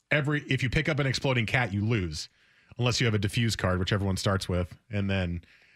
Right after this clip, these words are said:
it's all about, like, blocking other people's moves, and you're just, the entire time is trying to screw the other person into picking up an exploding cat. It's just fun. It's a fun, simple game. It's not super difficult. It's just fun, and it gets contentious, and you can kinda, like, try to,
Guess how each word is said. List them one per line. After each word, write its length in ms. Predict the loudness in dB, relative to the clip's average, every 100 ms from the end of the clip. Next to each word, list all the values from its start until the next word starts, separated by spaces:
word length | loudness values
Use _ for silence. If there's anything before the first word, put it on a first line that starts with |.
| _
it's 120 | -2 0
all 140 | 2
about, 220 | 2 2
like, 140 | 0 2
blocking 340 | 2 2 2
other 120 | 0
people's 340 | 0 0 0 0
moves, 300 | 0 0 0
and 60 |
you're 80 | 0
just, 180 | -2 0
the 80 | 0
entire 280 | 4 4 4
time 220 | 2 2
is 80 | 2
trying 180 | 0
to 60 | 0
screw 220 | 0 0
the 120 | 2
other 140 | 2 2
person 300 | 2 2 0
into 120 | 0
picking 240 | 0 -2
up 100 | -2 0
an 60 |
exploding 400 | -2 -2 -4 -4
cat. 240 | -6 -6 -4
It's 120 | -2
just 200 | -2 -4
fun. 180 | -8 -6
It's 120 | -4
a 60 | -2
fun, 240 | 0 0
simple 300 | 0 -2 -2
game. 240 | -2 -2 -2
It's 100 | -2
not 160 | -2
super 200 | -2 -6
difficult. 440 | -8 -10 -8 -10 -10 -20 -20 -20 _
It's 140 | -2 0
just 140 | 0
fun, 260 | 2 0 -2 -10 _ _ -2
and 80 |
it 40 | 0
gets 140 | 0
contentious, 600 | 0 0 0 2 0 0
and 100 | 0
you 80 | -2
can 120 | -2
kinda, 200 | 0 2 2
like, 280 | 2 0 -8 -20 -20 _
try 200 | -2 0
to, 200 | 2 0